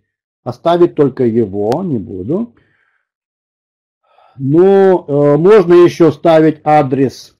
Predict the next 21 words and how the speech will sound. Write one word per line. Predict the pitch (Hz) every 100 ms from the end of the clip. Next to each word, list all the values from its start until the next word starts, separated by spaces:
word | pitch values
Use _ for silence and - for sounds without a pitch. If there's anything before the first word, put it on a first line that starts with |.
| _ _
видео, | 143 127 196 139 127
которое | - 139 156 135 120
будет | 127 135 117
запускаться | 104 - 139 - 139 123 113
автоматически | 117 _ 147 147 143 180 107 - -
после | _ 156 156 151
его | 110 120
завершения. | 104 107 98 160
Вот | 135 -
он | 120
проговорил, | 110 123 123 123 123 165 262 269 _ _ _
закончил, | 110 143 147 139 160 226 240 185
он | 143 139
не | 127 117
исчез, | - 175 220
под | 226 131 120
ним | 156 143
появилось | 123 123 120 117 110 95
окошечко | 104 101 98 87 80 -
из | 107 101
YouTube | 117 135 208 226